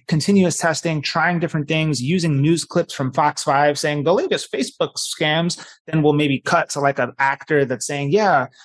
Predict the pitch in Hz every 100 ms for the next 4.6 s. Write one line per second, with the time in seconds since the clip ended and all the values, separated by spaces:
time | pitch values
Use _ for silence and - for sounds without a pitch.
0 | _ 165 170 151 151 185 180 - 202 196
1 | 190 170 190 190 180 196 196 190 165 156
2 | 151 147 - 151 143 139 - 170 175 160
3 | 165 156 147 147 170 - 160 147 143 143
4 | 143 127 120 160 151